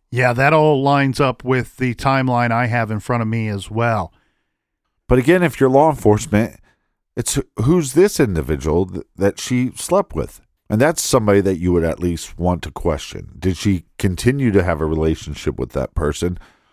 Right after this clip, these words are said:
Speaker 2: or did she cut that off when she cut off the relationship with Sean?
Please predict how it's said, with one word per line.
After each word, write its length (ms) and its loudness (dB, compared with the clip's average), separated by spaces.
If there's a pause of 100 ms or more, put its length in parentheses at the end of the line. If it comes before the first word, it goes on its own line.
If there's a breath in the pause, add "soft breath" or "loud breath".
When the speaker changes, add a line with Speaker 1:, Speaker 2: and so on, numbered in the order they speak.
(120)
Speaker 2:
or 420 4 (140)
did 160 -2
she 180 -6
cut 300 -2
that 180 0
off 420 -2 (120)
when 220 -4
she 180 -10
cut 200 0
off 200 0
the 140 -4
relationship 680 -2
with 160 -4
Sean? 400 -6